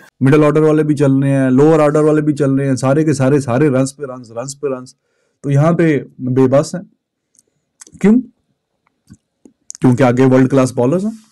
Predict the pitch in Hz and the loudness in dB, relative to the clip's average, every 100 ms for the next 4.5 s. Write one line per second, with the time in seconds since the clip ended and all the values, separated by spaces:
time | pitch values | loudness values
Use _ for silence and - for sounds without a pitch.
0 | _ _ _ _ _ - 117 135 165 180 | _ _ _ _ _ -4 0 4 4 4
1 | 170 156 165 - _ _ _ _ _ _ | 2 -2 -8 -12 _ _ _ _ _ _
2 | _ _ _ _ - - 123 135 156 165 | _ _ _ _ -20 -4 0 2 4 2
3 | 156 160 156 160 - 156 135 127 139 135 | 2 2 0 -2 0 2 4 4 2 2
4 | 131 127 120 110 | 2 2 0 -4